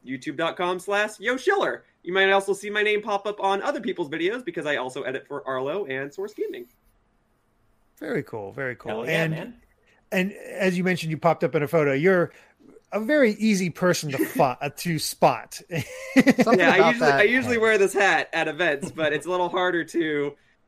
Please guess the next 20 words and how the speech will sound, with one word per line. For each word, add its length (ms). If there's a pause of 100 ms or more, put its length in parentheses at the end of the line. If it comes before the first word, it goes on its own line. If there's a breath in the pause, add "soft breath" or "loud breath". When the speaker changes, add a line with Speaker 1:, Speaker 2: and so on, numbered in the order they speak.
(220)
Speaker 1:
go 180
to 160
events 340
when 120
the 80
world's 280
shut 220
down. 320
So 340
instead, 440
I've 100
been 100
Speaker 3:
Yeah. 60
Speaker 1:
editing 320
for 100
a 60
bunch 160
of 60
people 260
instead, 520